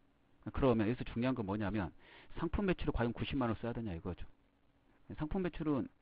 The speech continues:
올해 수익 처리해야 될 금액인데 올해 구십만 원 쓰는 게 맞느냐 이겁니다. 이 삼 년에 걸쳐서 구십만 원 받는다는 말은 이 구십만 원을 현재 가치를 따지면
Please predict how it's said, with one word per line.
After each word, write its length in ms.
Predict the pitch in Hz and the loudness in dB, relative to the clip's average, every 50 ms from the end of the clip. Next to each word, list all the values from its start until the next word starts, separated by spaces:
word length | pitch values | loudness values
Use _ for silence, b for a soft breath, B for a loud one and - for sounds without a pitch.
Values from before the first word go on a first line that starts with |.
| - _ _ - - - | -20 _ _ -20 -18 -6
올해 440 | - 120 139 160 160 151 143 127 117 | 0 2 4 6 8 8 8 6 6
수익 220 | - - - 170 - | 2 2 -2 -2 0
처리해야 220 | - 165 147 139 | 0 2 2 2
될 140 | 120 117 110 | 2 2 0
금액인데 640 | - - - 113 120 113 104 90 - 110 104 85 - B B B B B B B | 0 -2 -2 -2 0 0 -2 0 0 2 0 0 -2 B B B B B B B
올해 240 | 101 127 147 160 | 0 2 2 2
구십만 500 | 151 - - 123 - - 151 156 147 143 | 2 0 -2 -4 -4 -2 0 0 2 0
원 60 | 143 - | 0 -2
쓰는 140 | - 143 143 | -4 -4 -4
게 80 | 143 131 | -4 -4
맞느냐 360 | 98 92 90 101 107 113 120 | -4 -6 -6 -4 -4 -4 -6
이겁니다. 480 | 117 101 113 107 98 92 87 82 76 - - - _ _ - _ _ B B B B B B B B B B B B B | -6 -6 -6 -6 -6 -4 -6 -6 -8 -8 -12 -18 _ _ -20 _ _ B B B B B B B B B B B B B
이 60 | B 117 | B -6
삼 200 | - - 185 202 | -4 -2 0 2
년에 180 | 208 220 214 208 | 2 2 2 2
걸쳐서 300 | - 190 180 - - - | 0 0 -2 -2 -4 -6
구십만 380 | - - - - 139 135 131 127 | -6 -6 -4 -2 0 0 0 0
원 60 | 117 | 0
받는다는 420 | - 123 113 117 113 113 110 104 | 0 0 0 0 0 0 -2 -2
말은 400 | 95 87 92 131 131 110 76 69 - B B B B | -2 0 0 0 0 0 -2 -4 -8 B B B B
이 80 | B 151 | B -2
구십만 460 | 151 - 135 - - 160 156 147 143 | 0 0 0 0 0 2 2 2 2
원을 100 | 139 135 127 | 2 0 0
현재 240 | 165 180 190 185 | 0 0 0 0
가치를 320 | 175 160 147 - - 143 131 | 0 0 0 -2 -2 -6 -4
따지면 640 | - 131 127 131 127 123 113 107 110 110 92 85 | -2 -2 -2 -2 -2 -2 0 0 2 0 0 -2